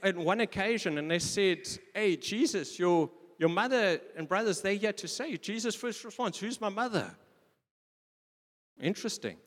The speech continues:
The Bible says in Hebrews, Jesus speaking, and he says to the Father, "A body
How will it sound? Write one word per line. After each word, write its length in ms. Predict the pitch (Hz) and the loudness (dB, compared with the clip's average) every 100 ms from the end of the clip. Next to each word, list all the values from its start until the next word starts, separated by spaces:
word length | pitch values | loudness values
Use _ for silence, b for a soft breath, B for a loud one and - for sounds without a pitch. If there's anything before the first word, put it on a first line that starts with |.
| _ _ _ _ _ _ _ _ _ _ _ _ - | _ _ _ _ _ _ _ _ _ _ _ _ -12
The 80 | |
Bible 380 | 147 208 262 226 | 0 0 2 0
says 420 | 185 - 214 202 | 0 0 2 2
in 120 | 180 147 | 2 -4
Hebrews, 680 | - 208 220 170 131 113 | -4 -8 -4 0 0 0
Jesus 480 | - 180 220 202 165 | -6 -6 -6 -4 -6
speaking, 520 | - 185 180 180 147 | -8 -10 -10 -8 -4
and 100 | 127 | -4
he 80 | 135 | -4
says 320 | 135 196 185 | -2 -2 -2
to 100 | - | -4
the 100 | 165 | -8
Father, 460 | - 175 180 170 151 | -8 -6 -2 -2 -2
"A 120 | 147 135 - _ | -2 -4 -8 _
body 580 | 165 170 208 175 127 90 | 0 2 2 0 -8 -10